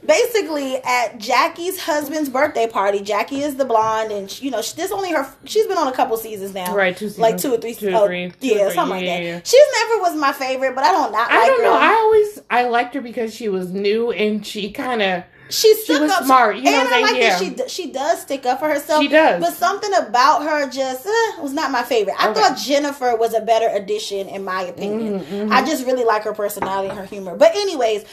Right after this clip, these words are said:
Speaker 1: so they're at Jackie's husband's party. Every, you know, everybody's all quarantined and, you know, socially this, whatever.
Speaker 2: Yeah.
Speaker 1: And they're all there. So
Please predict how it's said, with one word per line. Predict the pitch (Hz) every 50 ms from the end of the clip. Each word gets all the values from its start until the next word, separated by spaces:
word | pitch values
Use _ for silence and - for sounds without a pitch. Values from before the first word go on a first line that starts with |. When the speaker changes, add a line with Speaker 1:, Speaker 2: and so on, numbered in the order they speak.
| - -
Speaker 1:
so | - - 302 277 262 254 254 247
they're | 269 254 -
at | 240 294 359 - - - - -
Jackie's | 196 208 262 254 262 311 311 311 277 262 262 262 -
husband's | - 294 294 277 269 277 294 294 285
party. | - - 240 214 220 226 233 208
Every, | - 220 233 277 - -
you | 233 240
know, | 240 190
everybody's | 185 214 240 247 254 262
all | 254 247 262 269
quarantined | 269 - 262 247 254 254 254 - 269 247 247 254 254 240
and, | 233 214 208 208
you | 262
know, | 269 220 208 214 214 208
socially | 196 - 214 220 233 - 262 254
this, | 226 226 233
whatever. | 226 233 233 202 190 180
Speaker 2:
Yeah. | 160 156 160 156 160 165
Speaker 1:
And | 190 220
they're | 240 240
all | 240 262 262 254
there. | 247 226 190 180 - - _ _
So | - - - 294 262 262 254 254 247